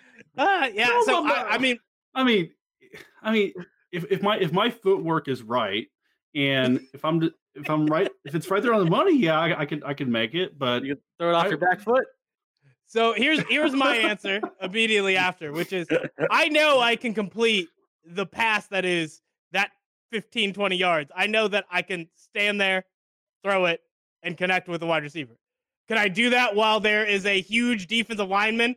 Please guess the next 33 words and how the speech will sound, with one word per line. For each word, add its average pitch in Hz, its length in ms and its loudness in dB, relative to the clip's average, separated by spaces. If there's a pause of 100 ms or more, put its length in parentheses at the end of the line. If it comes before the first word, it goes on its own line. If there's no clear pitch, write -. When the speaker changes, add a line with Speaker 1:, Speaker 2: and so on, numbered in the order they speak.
(380)
Speaker 1:
pushing 233 360 0
a 196 100 2
huge 220 320 0
offensive 208 400 -2
lineman 233 360 2
into 233 140 2
my 226 120 0
face? 285 220 -2 (300)
Speaker 2:
Probably 117 240 0
Speaker 1:
Of 294 60 0
Speaker 2:
not. 208 60 -6
Speaker 1:
course 208 320 0
not. 160 260 0 (260)
Now, 226 300 2
Speaker 2:
No. 220 100 -4
Speaker 1:
if 202 140 -2
we 220 120 -4
go 240 280 2
to 233 360 -6 (540)
the 220 320 -4
other 269 320 2 (120)
conversation, 180 640 -4
which 175 160 -4
was, 175 140 -8
can 214 100 -6
you 196 80 -2
complete 196 260 0
a 170 40 -4
single 269 260 0
pass 175 280 -2
throughout 175 200 0
a 151 40 -4
game? 196 280 0